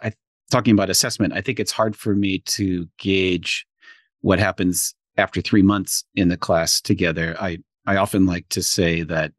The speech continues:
it probably would be more accurate to check in with students five or ten years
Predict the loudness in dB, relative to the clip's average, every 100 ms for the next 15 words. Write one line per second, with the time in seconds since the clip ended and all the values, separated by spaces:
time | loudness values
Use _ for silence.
0 | _ -20 -20 -20 _ -2 0 0 2 0
1 | 0 -2 -2 0 -2 -2 -6 -6 -4 0
2 | 0 0 -6 -6 -2 0 2 0 0 2
3 | 2 2 2 2 0 -2 -4 -2 0 0
4 | 0 -4